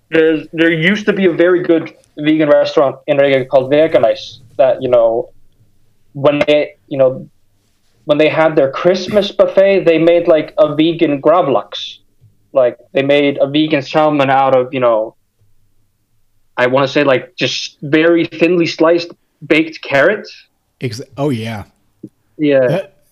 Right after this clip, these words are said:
Speaker 2: it's, I, I
Speaker 1: Yeah, that
Speaker 2: think
Speaker 1: was very good.
Speaker 2: Yeah, I mean, it's actually easy to do. Like, just slice them really,
Speaker 1: Mm-hmm.
Speaker 2: really thin slices, and then, um,
Speaker 1: Mm.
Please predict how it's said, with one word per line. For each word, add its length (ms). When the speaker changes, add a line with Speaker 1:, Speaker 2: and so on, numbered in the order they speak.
Speaker 2:
it's, 300
I, 60
I 20
Speaker 1:
Yeah, 40
that 140
Speaker 2:
think 140
Speaker 1:
was 100
very 260
good. 260
Speaker 2:
Yeah, 200
I 20
mean, 180
it's 240
actually 440
easy 280
to 100
do. 320
Like, 260
just 420
slice 360
them 200
really, 440
Speaker 1:
Mm-hmm. 1300
Speaker 2:
really 200
thin 240
slices, 640
and 160
then, 460
um, 500
Speaker 1:
Mm. 300